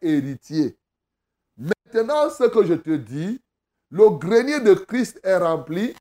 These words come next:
toi qui m'entends, et ton grenier de mauvaises choses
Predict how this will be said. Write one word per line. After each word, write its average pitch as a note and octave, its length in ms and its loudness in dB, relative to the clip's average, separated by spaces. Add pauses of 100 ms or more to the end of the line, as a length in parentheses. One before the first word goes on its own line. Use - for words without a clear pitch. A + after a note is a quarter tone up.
(380)
toi E3+ 160 -2
qui F#3 120 -10
m'entends, F3 560 -2 (440)
et B3+ 340 10
ton A#3 300 2
grenier A#3+ 480 4
de A3 100 4
mauvaises G3 540 2
choses G3+ 420 2